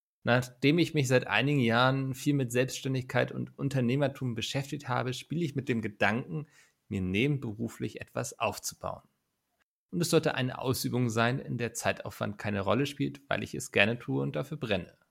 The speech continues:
Und für mich kommt einzig und allein die Gaming-Branche oder etwas, was damit zu tun hat, in Frage. Mein Unternehmen sollte für andere von Nutzen sein, indem es ihre Probleme oder zumindest eines löst. Meine Frage,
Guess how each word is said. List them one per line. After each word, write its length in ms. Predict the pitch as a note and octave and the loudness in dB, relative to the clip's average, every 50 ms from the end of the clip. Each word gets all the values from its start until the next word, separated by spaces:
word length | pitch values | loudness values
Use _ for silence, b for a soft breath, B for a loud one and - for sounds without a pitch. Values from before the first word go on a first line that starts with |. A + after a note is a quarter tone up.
| _ - | _ -20
Und 120 | - - | -16 -8
für 80 | - A2+ | -4 -2
mich 240 | A2 A#2+ B2+ - | -2 -2 -2 -4
kommt 240 | - - E3 D#3+ - | -6 -8 -8 -8 -6
einzig 320 | - - A#2+ C3 - D#3 D3+ | -6 -6 -6 -6 -6 -6 -6
und 100 | C#3+ C3+ | -4 -2
allein 240 | A#2 G#2 G2+ A2+ | 0 0 0 0
die 180 | A#2+ B2+ B2+ - | -2 -4 -6 2
Gaming-Branche 840 | - A#2 A2 G#2 G#2+ G#2 G2+ - G2 G2 G2 G2 F#2+ G#2 A#2+ B2+ B2+ b b b b b b b b | 6 8 8 8 8 4 2 0 0 0 2 0 0 -2 -4 -4 -6 b b b b b b b b
oder 400 | - A#2+ A#2 C3 C#3 C#3 C3+ - - _ _ _ - | -8 -4 0 2 2 2 0 -2 -8 _ _ _ -16
etwas, 500 | - - _ - A#2 A#2 B2 - - - | -16 -12 _ -6 -6 -6 -6 -8 -10 -10
was 140 | A#2 A2 - | -10 -8 -6
damit 240 | A#2 A2 B2 B2+ - | -6 -6 -8 -8 -10
zu 140 | - - | -14 -14
tun 260 | - - C#3+ C3+ A#2 G#2 | -10 -4 -2 0 2 2
hat, 140 | G2 - | 0 -2
in 100 | - G2 F#2+ | -4 -10 -12
Frage. 480 | - - G2 G2 G2+ G2+ - B2 C3 - _ _ _ _ - - _ _ _ _ _ _ _ - | -12 -10 -10 -10 -10 -10 -14 -14 -18 -20 _ _ _ _ -20 -20 _ _ _ _ _ _ _ -6
Mein 140 | A#2 A#2 A2+ | -4 -4 -4
Unternehmen 640 | - B2+ A2 G2+ F#2+ F#2+ G2 A2 B2+ D3 E3 F#3 - - _ | -2 -2 -2 0 0 2 2 2 2 2 0 -2 -6 -10 _
sollte 340 | - A2 A2 A#2 A2+ A2+ A#2 | -10 -4 0 0 0 0 -2
für 200 | - - - - | -8 -8 -8 -6
andere 340 | - - G#2 A#2+ B2+ C3 C3 | -6 -6 -4 -4 -6 -6 -6
von 180 | - C#3 C3+ | -4 -2 2
Nutzen 340 | C3+ C3+ C3+ C#3 - B2+ A2 | 4 4 4 4 2 0 2
sein, 360 | G2 G#2 G2+ G2 G2+ G#2+ C3 | 2 4 4 4 4 2 0
indem 320 | - B2 A#2 - A2+ G#2+ A2+ | -4 -6 -4 -2 -2 -2 -2
es 120 | B2 - - | -4 -6 -6
ihre 180 | C3+ B2 A#2+ | -6 -6 -6
Probleme 540 | - - A#2+ - G2 F#2 F#2+ F#2 G#2 A#2 C3 | -6 -8 -6 -2 0 0 0 0 0 -2 -2
oder 200 | B2 C3 C#3 C3 | -4 -4 -6 -6
zumindest 520 | - - C#3 C#3 D3 D3 D#3 D#3 - - - | -4 -4 -4 -2 -2 -2 -2 -4 -6 -6 0
eines 360 | - A2+ F#2 F2 E2+ E2+ - - | 2 2 2 2 -2 -8 -8 -10
löst. 340 | G2 - - - - _ - | -12 -14 -14 -18 -18 _ -8
Meine 240 | A2+ G#2+ G#2+ A2 | -4 -2 -2 -2
Frage, 640 | G2+ - - - G#2 G2+ G2+ F#2+ F#2+ A#2+ C3+ E3+ F#3 | -4 -4 -2 2 4 4 4 4 2 2 -2 -2 -4